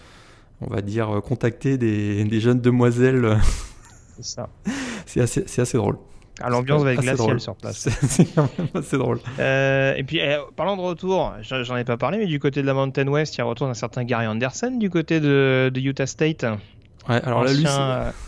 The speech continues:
Speaker 1: le parcours le plus bizarre du coaching, euh,
Speaker 2: Oui,
Speaker 1: ces
Speaker 2: oui,
Speaker 1: dernières
Speaker 2: alors,
Speaker 1: années, on va dire.
Speaker 2: oui, alors visiblement, les promotions, il aime pas ça, lui. Et on rappelle qu'il est quand même passé, alors, il était passé à Wisconsin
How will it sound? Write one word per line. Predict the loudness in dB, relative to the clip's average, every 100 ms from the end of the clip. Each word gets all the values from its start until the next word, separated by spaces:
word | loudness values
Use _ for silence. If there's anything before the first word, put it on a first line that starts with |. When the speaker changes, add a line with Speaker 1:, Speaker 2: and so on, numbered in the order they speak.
| -2
Speaker 1:
le | -2
parcours | 2 0 2 4 4
le | 2
plus | -2
bizarre | -4 -2 -2 -2 -6
du | -6
coaching, | -6 -4 -4 -2 0
euh, | -2 0
Speaker 2:
Oui, | 2 4 4 4
Speaker 1:
ces |
Speaker 2:
oui, | 6
Speaker 1:
dernières | 6 6
Speaker 2:
alors, | 4 4
Speaker 1:
années, | 2
on | 0
va | 0
dire. | -2 -4 -4 -6
Speaker 2:
oui, | -6 -6 -4
alors | -4
visiblement, | -6 -10 -6 -4 -2
les | -2
promotions, | -4 -4 -2 0
il | 0
aime | 0
pas | -4
ça, | -4 -4
lui. | -4 -6 -6
Et | -4
on | -4
rappelle | -2 -2
qu'il | 0 -2
est | 0
quand |
même | 0 0
passé, | -4 -4 -4 -2
alors, | 0
il | -2
était | -2 -4
passé | -6 -2
à | 0
Wisconsin | 0 -6 -4 -4 -4 -6 -8 -6 -6